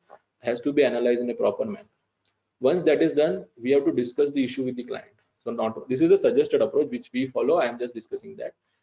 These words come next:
that this is the issue. We discuss with the client that this is the issue. The officer has, these are the facts. The officer has decided in this way. What are the loopholes in our case, or whether our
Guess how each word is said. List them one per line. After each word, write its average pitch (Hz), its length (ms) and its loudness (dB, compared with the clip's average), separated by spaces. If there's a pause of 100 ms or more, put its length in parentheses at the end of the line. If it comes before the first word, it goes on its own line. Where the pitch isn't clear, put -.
(160)
that 131 140 0
this 147 140 0
is 175 100 6
the 170 120 8
issue. - 300 -2
We 131 140 -4
discuss 143 320 0
with 139 120 -2
the 131 80 4
client 113 220 -2
that 113 120 -6
this 120 120 -10
is 131 80 -6
the 135 100 0
issue. 139 360 -6 (480)
The 120 60 2
officer 131 380 4
has, 127 140 4
these 120 140 -2
are 131 80 4
the 139 140 -2
facts. - 440 -4
The 123 80 -2
officer 117 300 0
has 123 100 2
decided 120 340 -4
in 120 140 -10
this 117 200 -10
way. - 200 -4 (480)
What 120 220 2
are 139 120 4
the 143 280 0
loopholes 127 560 0 (340)
in 127 160 -6
our 123 320 4 (460)
case, 131 240 2
or 120 200 2
whether 113 280 2
our 123 180 2